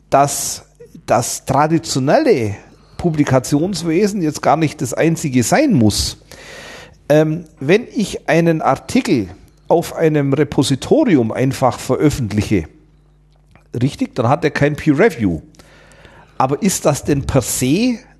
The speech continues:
dann ein schlechter Artikel? Ich finde nicht.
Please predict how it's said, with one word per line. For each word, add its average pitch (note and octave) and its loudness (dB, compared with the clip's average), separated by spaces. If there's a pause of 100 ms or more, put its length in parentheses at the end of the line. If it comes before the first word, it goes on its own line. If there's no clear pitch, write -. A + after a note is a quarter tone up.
dann D3+ 0
ein B2 -2
schlechter C#3+ 0
Artikel? G#2+ -2 (2250)
Ich - -4
finde D3+ 0
nicht. - 0